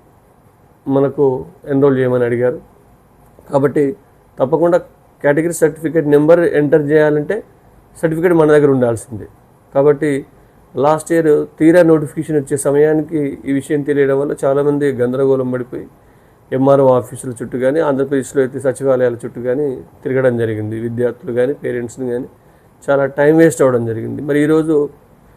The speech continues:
మనం ఈ సంవత్సరం ఏం చేసామంటే చాలా ముందే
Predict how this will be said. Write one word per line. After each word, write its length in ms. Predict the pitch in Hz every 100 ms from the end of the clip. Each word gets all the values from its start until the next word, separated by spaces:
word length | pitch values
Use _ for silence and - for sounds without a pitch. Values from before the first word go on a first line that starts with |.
| _ _
మనం 120 | 139 139 147
ఈ 20 | 147
సంవత్సరం 300 | 160 160 165
ఏం 80 | 156
చేసామంటే 400 | 151 147 151 165 151 147 - - - _ -
చాలా 240 | 160 175 151 147 117 143
ముందే 320 | 160 170 185